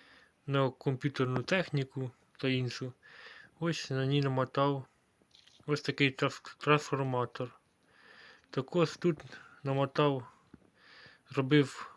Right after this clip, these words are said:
од-, один виток шини мі-, мідної. І потім ще один виток зробив мідної шини. І в мене вийшов ось такий, скажімо так,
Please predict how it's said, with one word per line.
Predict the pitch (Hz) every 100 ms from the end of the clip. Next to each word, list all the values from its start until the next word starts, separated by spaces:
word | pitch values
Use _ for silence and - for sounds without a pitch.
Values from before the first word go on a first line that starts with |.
| -
од-, | 139 135 147
один | 147 147 151
виток | 135 135 147 143 - - - _ _ - - - _ _ _ _ _ _ _ _ -
шини | - - 139 131 127 120 - -
мі-, | 139 143 139
мідної. | 135 147 127 131 127 127 120 _ _ _
І | 147
потім | - 156 151 147
ще | - 135
один | 127 127
виток | 123 120 127
зробив | 120 123 127 123 -
мідної | 131 147 143 139 131
шини. | - 127 120 120 - _ _ - _ - - - - - _ _ _ - -
І | 143
в |
мене | 143 170 151 - _ _ - - _ _ _
вийшов | 131 131 170 147 - 135
ось | 143 -
такий, | 127 - 143 147 135 _ _ _ _ _ _ _ - _ _
скажімо | - 135 131 139 135
так, | 143 135 - -